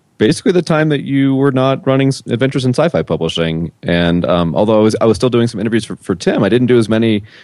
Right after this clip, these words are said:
as I had been doing. So, uh, but I was, like, co-host of the show Hide and Create, which is still going. Um, Michael J Sullivan has actually taken my place as the indie guy on the show. Um, and it was actually really fun. I mean, I,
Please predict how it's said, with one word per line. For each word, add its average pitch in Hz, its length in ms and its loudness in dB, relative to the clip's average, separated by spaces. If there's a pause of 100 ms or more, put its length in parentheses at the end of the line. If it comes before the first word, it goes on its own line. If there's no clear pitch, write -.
(300)
as - 120 -6
I 90 60 0
had 165 240 0
been 90 160 0
doing. 82 420 -4
So, 95 460 0 (300)
uh, 92 100 -2
but 113 140 0
I 135 60 2
was, 151 340 -2
like, 135 160 -8
co-host 143 500 -2
of 113 220 -6
the 117 80 -2
show 127 480 0
Hide 120 280 -2
and 147 140 -4
Create, 104 320 -2
which - 140 -8
is 110 60 -10
still 113 180 -2
going. 107 540 -2
Um, 90 360 -2 (300)
Michael 107 260 0
J 110 120 2
Sullivan 110 340 0
has 107 120 2
actually 101 220 -2
taken 101 260 -2
my 95 140 0
place 90 380 -2
as 92 100 2
the 87 140 -2
indie 92 340 0
guy 92 420 0
on 92 100 -4
the 90 60 -2
show. 92 360 -4 (580)
Um, 85 220 -8
and 98 160 2
it 127 80 2
was 151 180 2
actually 180 320 0
really 170 240 4
fun. 170 300 0
I 95 40 0
mean, 101 140 0
I, 117 160 -2